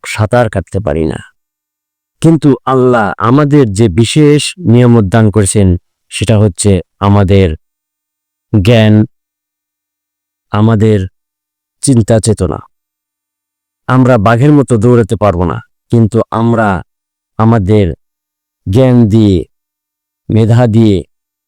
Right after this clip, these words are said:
চিন্তা চেতনা দিয়ে গাড়ি তৈরি করে বাঘের চেয়ে বেশি দ্রুত দৌড়াতে পারব।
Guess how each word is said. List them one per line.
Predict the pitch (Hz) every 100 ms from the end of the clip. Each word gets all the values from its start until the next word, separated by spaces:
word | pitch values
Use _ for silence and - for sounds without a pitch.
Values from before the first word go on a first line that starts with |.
| _ _ _ _ -
চিন্তা | 139 127 113 117
চেতনা | 120 120 120 113
দিয়ে | 110 107 90 - _ _ _ _ _ _ _ _ _ _ _ _ _ _ _ - 107
গাড়ি | 139 143 135
তৈরি | 131 117 120
করে | 110 107 92 78 _ _ -
বাঘের | 98 117 131 117
চেয়ে | 120
বেশি | 98 120 - 113 92 - _ _ _ _
দ্রুত | 98 107 131 120 104 85 - -
দৌড়াতে | 117 110 92 90
পারব। | 80 80